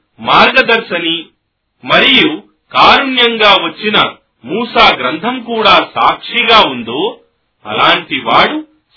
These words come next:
సత్య తిరస్కారులతో సమానుడా? అలాంటి వారు దీనిని, ఖురానును విశ్వసిస్తారు. మరియు దీనిని, ఖురానును తిరస్కరించే తెగల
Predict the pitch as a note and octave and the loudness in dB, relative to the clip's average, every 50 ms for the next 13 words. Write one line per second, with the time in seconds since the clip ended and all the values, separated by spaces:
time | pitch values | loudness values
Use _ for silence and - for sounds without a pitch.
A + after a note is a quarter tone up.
0 | - - C3+ - - C4 C#4+ - C#4 A#3+ A#3 G3 - - G#3 F#3+ F#3 F3+ F3 E3+ | -8 -6 -6 -6 -6 -6 -6 -4 -2 -4 -4 -4 -4 -4 0 0 0 0 0 0
1 | E3 D#3 D#3+ E3 D3+ C3+ - - - G2+ G2+ B2 E3+ G#3 F#3+ C#3+ G#2+ G2 C3 F#3 | -2 -2 -2 -4 -6 -6 -8 -10 -12 -8 -4 -4 -2 -2 -2 -4 -4 -4 -6 -6
2 | A#3 - _ _ _ _ _ _ _ _ _ _ - B2 C3+ D#3 E3+ F3+ F3+ F3+ | -8 -10 _ _ _ _ _ _ _ _ _ _ -4 -2 2 2 2 2 2 0
3 | F3 D#3+ C#3+ C3+ C#3+ F3+ A#3 B3+ - - - _ _ _ _ _ _ _ G#2+ A2+ | -4 -4 -2 2 2 4 4 2 0 -4 -10 _ _ _ _ _ _ _ -8 -4
4 | D3+ G#3 A#3+ B3 A3 F3+ D#3 C#3+ D#3 G3 B3+ D#4 - _ _ _ _ _ _ - | -2 0 0 2 0 0 0 0 -2 -2 -4 -6 -10 _ _ _ _ _ _ -8
5 | C#3 D3 E3 G#3 C#4 D4 C#4+ C4 A3+ G3+ D#3+ C3 A2+ A2+ _ _ _ _ _ G2+ | -2 0 2 2 2 2 0 -2 -4 -4 -4 -6 -8 -12 _ _ _ _ _ -20
6 | G#2 - - G#3 A#3 A#3 A#3 G3+ - - - B2+ G#2+ G2+ F#2+ - - _ _ _ | -20 -12 -8 -8 -8 -8 -8 -12 -12 -6 -2 -2 -2 -2 -2 -6 -12 _ _ _
7 | _ _ _ _ _ _ _ _ _ - A#2+ C#3 E3 G3 B3+ C4 B3 F#3 D3+ D#3 | _ _ _ _ _ _ _ _ _ -6 -2 0 2 2 4 4 2 2 0 0
8 | A3 - - _ _ _ _ G#2+ A2 B2 E3 A3+ B3+ C4 B3+ A#3 A3 A3 G3 D3 | -4 -8 -16 _ _ _ _ -14 -8 -4 -2 0 0 0 0 -2 0 -2 -2 -2
9 | B2 B2 B2 _ _ _ _ _ _ - D3 D#3+ F#3 G#3 A#3+ C4 C4+ C4 B3+ B3 | -4 -6 -12 _ _ _ _ _ _ -6 -4 0 2 4 4 4 2 2 -2 -4
10 | A#3 A#3 - D3 E3 G3 G3 - - - A#3 A3 A3 G#3 G3+ - G#3 G3+ F#3 E3+ | -4 -6 -6 -4 -4 -4 -6 -4 -2 0 0 0 0 -2 -4 -2 0 2 2 2
11 | - - C3+ C3 E3+ F#3 G3+ G3 | 0 -2 -4 -2 0 0 2 2